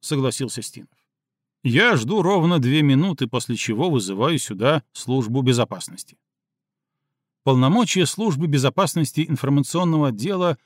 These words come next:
не распространяются на производственную зону», заметила Синди. «Ты же не глупая девочка»,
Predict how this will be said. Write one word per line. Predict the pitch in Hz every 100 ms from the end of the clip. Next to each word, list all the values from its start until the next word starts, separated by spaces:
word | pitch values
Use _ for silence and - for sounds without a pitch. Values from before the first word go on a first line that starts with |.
| _
не | - 135 196
распространяются | 175 - 165 - 147 135 190 139 - 117
на | 110 135
производственную | 131 104 113 127 131 127
зону», | 113 113 135 90 - _ _
заметила | 120 113 117 113 110
Синди. | 98 98 78 _ _ _ _ _ _ _ _ _ _ _
«Ты | - 143
же | 117 127 131 123 -
не | 135 139
глупая | 120 190 143 135
девочка», | 123 143 110 92 - - -